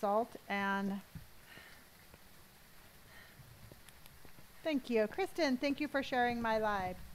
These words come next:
No. Crystal, thank you. Christy. Ah, I can't. Christy girl. Ninety,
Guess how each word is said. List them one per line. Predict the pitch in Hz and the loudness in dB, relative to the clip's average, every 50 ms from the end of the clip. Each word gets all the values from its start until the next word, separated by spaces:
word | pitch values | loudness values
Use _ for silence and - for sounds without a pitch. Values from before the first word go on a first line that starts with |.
| - | 0
No. | 254 285 269 214 185 185 - - - - - - - - - - - - - - - - - - - - - - - - | 4 6 6 6 6 4 0 -6 -10 -10 -10 -12 -10 -10 -12 -12 -12 -12 -12 -12 -12 -12 -12 -10 -12 -12 -12 -12 -10 -2
Crystal, | - - 508 494 - - 262 226 | 2 4 4 4 4 2 0 0
thank | - - 226 214 214 - | 2 2 0 0 0 -2
you. | 220 196 190 180 175 - - - - - - - - - - - - - - - - - - - - - - - | -2 -2 -2 -2 -2 -4 -6 -6 -6 -8 -10 -10 -10 -10 -10 -10 -10 -12 -12 -12 -14 -12 -10 -10 -8 -8 -8 -8
Christy. | - - - 554 539 - - - 247 196 180 - 185 - - - - - - - - - - - - - - - - - - | 4 8 8 8 8 6 2 0 0 2 2 0 -4 -8 -10 -12 -12 -12 -12 -12 -12 -12 -12 -12 -12 -12 -10 -10 -6 4 10
Ah, | 480 494 466 440 440 - | 12 12 12 12 12 12
I | 339 | 10
can't. | - 370 359 359 - - | 6 4 4 4 4 4
Christy | - 392 403 - - - 359 359 | 4 4 4 4 6 6 6 6
girl. | 269 247 269 262 254 254 247 247 247 254 254 - - - - - - - - - - | 8 8 8 10 10 10 10 8 6 4 2 -2 -8 -6 -6 -6 -6 -8 -8 -4 2
Ninety, | 240 233 254 277 294 302 330 339 285 320 - | 4 6 8 8 8 8 6 4 2 0 -4